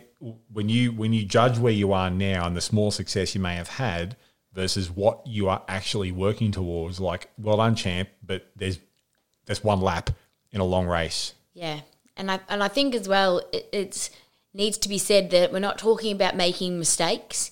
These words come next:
Speaker 2: here, because mistakes are always gonna be made. It's when you allow those mistakes to continue day after day after day after day.
Speaker 1: Well, it's something that you, you've, you've mentioned before, Courtney, where you've said to yourself in the past, "Well, I've done very well,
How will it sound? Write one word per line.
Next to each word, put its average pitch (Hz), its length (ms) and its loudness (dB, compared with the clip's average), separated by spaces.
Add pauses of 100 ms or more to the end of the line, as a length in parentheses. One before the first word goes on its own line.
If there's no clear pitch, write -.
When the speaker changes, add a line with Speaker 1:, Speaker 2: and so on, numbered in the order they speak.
(140)
Speaker 2:
here, 220 260 2
because 208 280 -4
mistakes 175 400 -2
are - 40 -4
always 175 300 2
gonna 175 140 -6
be 165 100 -6
made. 165 440 -4 (480)
It's 208 220 -2
when 220 400 0
you 190 360 -6
allow 180 340 2
those 185 240 2
mistakes 170 720 -2 (300)
to - 100 -6
continue 170 580 -2
day 165 280 -2
after 170 280 -4
day 165 240 -2
after 160 260 -6
day 160 220 -2
after 160 280 -8
day. 156 460 -2
Speaker 1:
Well, 107 120 6
it's - 100 2
something 160 160 6
that 110 80 2
you, 107 160 2
you've, 117 680 2
you've 120 200 0
mentioned 104 300 2
before, 104 360 2
Courtney, 92 580 -2
where 90 500 0 (640)
you've 101 220 -2
said 101 220 2
to 101 40 -2
yourself 92 300 0
in 90 80 -4
the 85 60 -6
past, 95 500 0
"Well, 95 160 4
I've 92 160 6
done 107 220 6
very 95 180 4
well, 113 560 4